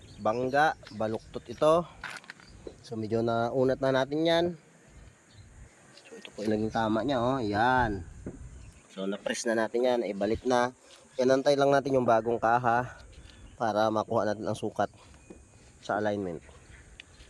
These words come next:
Tas ito, Mini Enduro. Ayan. Yung makina niya, two stroke. Kaliit lang niya. Tinabas na natin ang chassis.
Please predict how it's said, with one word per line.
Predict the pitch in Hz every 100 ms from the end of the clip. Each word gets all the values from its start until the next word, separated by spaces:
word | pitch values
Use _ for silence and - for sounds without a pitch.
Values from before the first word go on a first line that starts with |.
| - -
Tas | - 101 -
ito, | 117 120 110 - - - - - - - - - - -
Mini | 135 156 156 165 147
Enduro. | 139 147 151 143 110
Ayan. | 104 110 117 98 87 - - - - - - - -
Yung | 113 110
makina | 110 117
niya, | 113 104
two | 104
stroke. | - 113 110 - - - - - - - - -
Kaliit | - 107 98 120
lang | 120
niya. | 127 117
Tinabas | 107 107 107 107
na | 110
natin | 107 110
ang | 104 104
chassis. | 127 131 - 147 151 - -